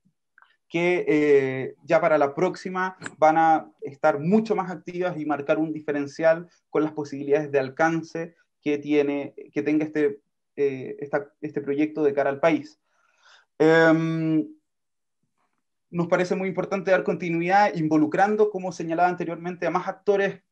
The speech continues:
de distintos sectores a través de los consejos, ¿no? El consejo político, el consejo asesor.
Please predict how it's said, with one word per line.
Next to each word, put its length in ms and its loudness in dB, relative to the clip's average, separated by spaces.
de 180 -2
distintos 500 -4
sectores 560 -4
a 100 2
través 300 2
de 80 -2
los 160 -2
consejos, 640 -6
¿no? 100 -10
El 80 -14
consejo 300 -10
político, 440 -10
el 60 -8
consejo 540 -8
asesor. 640 -4